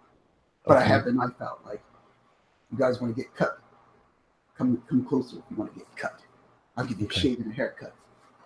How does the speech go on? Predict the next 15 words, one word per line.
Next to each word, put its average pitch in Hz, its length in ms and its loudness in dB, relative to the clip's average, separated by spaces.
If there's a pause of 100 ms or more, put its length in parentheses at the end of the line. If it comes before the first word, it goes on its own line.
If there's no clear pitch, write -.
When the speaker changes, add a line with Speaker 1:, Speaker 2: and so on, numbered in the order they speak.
(960)
Speaker 2:
All 117 80 6
right. 107 360 8 (140)
Um, 120 540 6 (1160)
who 196 80 8
are 180 40 12
we 170 60 12
back 135 260 12
to? 156 100 -4
Frank? 175 480 6 (120)
Frank. - 580 -6 (1700)
Uh, 139 160 8
Christova 208 600 10
has 160 200 8
joined 101 360 0
you. 95 160 -14